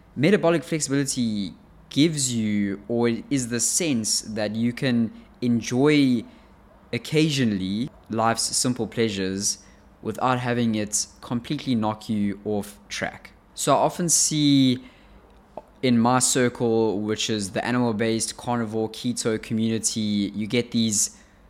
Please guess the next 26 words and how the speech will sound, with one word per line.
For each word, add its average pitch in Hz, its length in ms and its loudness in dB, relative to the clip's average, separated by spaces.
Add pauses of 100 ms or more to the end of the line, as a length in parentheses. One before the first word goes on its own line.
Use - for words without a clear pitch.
(360)
perfect 160 720 4 (460)
people 123 400 0
that 104 120 2
follow 127 380 2
it 120 140 -2
to - 160 -6
the 117 80 0
book 107 480 -2 (560)
and 101 240 -2
everything's 135 720 2
perfect. 98 600 -4
Now, 127 440 2 (1000)
there's 135 260 2
nothing 151 340 2
wrong 123 180 4
with 123 140 2
that. 127 420 0 (380)
And 123 100 2
in 120 140 4
fact, - 560 -2 (840)
let 117 220 2
me 131 360 4
layer 120 420 6
it 113 80 4
a 110 60 2
bit. 110 340 -4